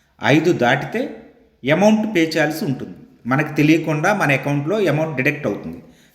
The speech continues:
కానీ శాలరీ ప్యాకేజ్ అకౌంట్ ఉన్న వాళ్ళకి నెలకి ఎన్నిసార్లు అయినా ఏటీఎం విత్‌డ్రాలు లిమిట్ అయితే లేదు. ఇంకా మనకి బెనిఫిట్ ఏంటంటే పర్సనల్ లోన్ కనుక తీసుకుంటే ఫిఫ్టీ పర్సెంట్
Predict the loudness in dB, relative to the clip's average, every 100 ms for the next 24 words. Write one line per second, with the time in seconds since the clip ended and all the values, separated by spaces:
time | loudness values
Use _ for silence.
0 | -2 2 4 4 2 0 -4 -16 -20 -12
1 | -2 2 4 2 2 2 2 -2 0 -2
2 | -2 -2 -2 -2 -2 -6 -12 -16 -18 -20
3 | _ 0 2 4 4 2 2 2 2 2
4 | 0 -4 -8 -18 -6 2 2 4 0 0
5 | -4 -4 -2 0 2 0 -4 -10 -12 0
6 | 2 4 4 2 2 0 0 -4 -14 -12
7 | -2 2 2 -2 -12 -18 -20 _ _ _
8 | _ _ _ _ _ -2 -2 4 4 6
9 | 4 0 -2 0 0 -2 -2 0 0 -2
10 | -6 -10 -14 -20 _ _ _ _ _ _
11 | _ _ -2 0 2 4 4 4 2 2
12 | 0 -2 -4 -6 -4 -6 -6 -8 -8 -16
13 | -20 _ _ _ _ _ _ _ _ -4
14 | 0 2 4 2 2 -2 0